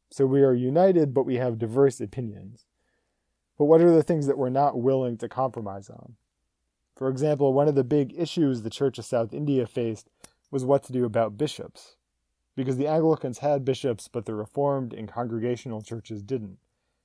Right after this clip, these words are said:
So how do you create unity? Or for another example, consider global communions, like the Anglican and Methodist churches,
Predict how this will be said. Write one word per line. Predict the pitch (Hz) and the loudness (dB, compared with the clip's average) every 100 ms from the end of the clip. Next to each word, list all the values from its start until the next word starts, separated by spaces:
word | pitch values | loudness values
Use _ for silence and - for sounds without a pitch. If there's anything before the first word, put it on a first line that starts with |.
| _ _ _ | _ _ _
So | - | -8
how | 113 | -2
do | 160 | 0
you | 160 | 0
create | 131 135 127 120 | -2 -2 0 -2
unity? | 120 147 117 92 95 _ _ _ _ _ _ _ _ _ _ _ | -4 -6 -8 -12 -18 _ _ _ _ _ _ _ _ _ _ _
Or | 165 170 160 | 4 6 6
for | 139 147 | 4 0
another | 143 160 156 131 | 2 2 4 2
example, | 117 120 110 113 110 | 0 -4 -6 -6 -8
consider | - 113 147 131 107 | -8 -8 -4 -2 -2
global | 120 143 151 131 | 2 4 6 4
communions, | - 117 107 98 90 95 - | -2 -6 -6 -8 -14 -20 -12
like | 107 104 | -10 -8
the | 120 | -8
Anglican | 120 135 127 120 123 110 | -4 -2 -2 -2 -4 -4
and | 110 | -4
Methodist | 127 123 107 - | -4 -4 -12 -12
churches, | - 98 - 117 - | -12 -12 -14 -20 -20